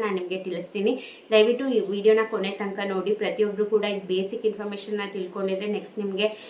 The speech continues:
ಹೊರಗಡೆ ಹೋದಾಗ ಈಸಿ ಆಗುತ್ತೆ. ಹಾಗೆ ನಿಮ್ಮ friends and ಫ್ಯಾಮಿಲಿಗೂ ಕೂಡ ಶೇರ್ ಮಾಡಿ. ಇದು,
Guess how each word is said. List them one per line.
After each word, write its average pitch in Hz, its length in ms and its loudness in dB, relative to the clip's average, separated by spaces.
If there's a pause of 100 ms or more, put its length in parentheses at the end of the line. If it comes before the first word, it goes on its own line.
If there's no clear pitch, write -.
(180)
ಹೊರಗಡೆ 220 340 6
ಹೋದಾಗ 202 300 2
ಈಸಿ 196 420 0
ಆಗುತ್ತೆ. 190 320 -2
ಹಾಗೆ 196 280 -4
ನಿಮ್ಮ 196 160 -2 (120)
friends 190 280 -4
and 208 100 -2
ಫ್ಯಾಮಿಲಿಗೂ 190 500 -4
ಕೂಡ 190 220 -6 (180)
ಶೇರ್ 185 260 -2
ಮಾಡಿ. 185 240 -4
ಇದು, 214 460 0